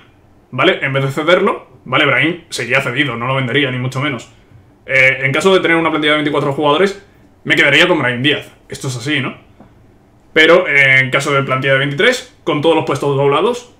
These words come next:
yo dejaría a Brahim Díaz fuera. El gasto,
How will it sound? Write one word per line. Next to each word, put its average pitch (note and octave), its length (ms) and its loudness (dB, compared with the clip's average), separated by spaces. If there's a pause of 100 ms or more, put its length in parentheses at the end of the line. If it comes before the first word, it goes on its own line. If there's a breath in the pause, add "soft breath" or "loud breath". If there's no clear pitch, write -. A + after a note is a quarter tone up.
(220)
yo C#3+ 340 -2
dejaría C#3+ 520 -2
a C3 80 -4
Brahim C#3 380 -2
Díaz D#3+ 400 0
fuera. - 300 -14 (1200)
El E3+ 120 2
gasto, - 420 0